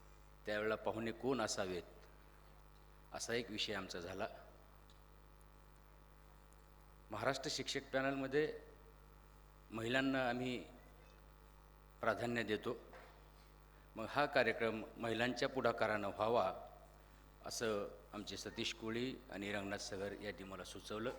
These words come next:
व्यासपीठावर मागच्या बाजूला महिला दिसतायत, त्याचं कारण असं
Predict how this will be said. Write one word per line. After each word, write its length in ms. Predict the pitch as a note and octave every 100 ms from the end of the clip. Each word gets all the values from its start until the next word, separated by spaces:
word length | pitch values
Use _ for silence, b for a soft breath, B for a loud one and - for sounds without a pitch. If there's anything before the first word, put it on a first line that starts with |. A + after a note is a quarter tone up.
| - - - - - - - - - - - - - - - - - - - - - - - -
व्यासपीठावर 800 | A2+ - D3 D3 D3 E3 E3+ -
मागच्या 340 | A2+ - C3+
बाजूला 360 | B2+ C3 C#3 C#3+
महिला 340 | A2+ A2+ C3
दिसतायत, 460 | C#3+ C3 - G#2+ G2+
त्याचं 260 | G2+ A2+
कारण 300 | - A2 A#2+
असं 300 | A#2 - A#2